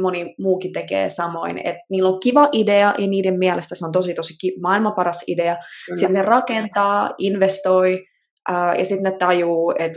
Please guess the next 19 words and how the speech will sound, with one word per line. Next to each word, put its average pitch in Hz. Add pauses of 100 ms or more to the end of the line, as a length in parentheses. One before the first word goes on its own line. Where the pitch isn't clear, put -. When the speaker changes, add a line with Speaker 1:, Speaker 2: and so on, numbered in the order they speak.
Speaker 1:
oho, 190
nyt 196
kun 185
mä 180
laitoin 180
tän 175
markkinoille, 175
niin 170
asiakkaat 180
ei, 170
kukaan 254
ei 208
juokse 220
raha 214
kädessä 202
sun 202
luokse, 185
et 190 (100)
kun -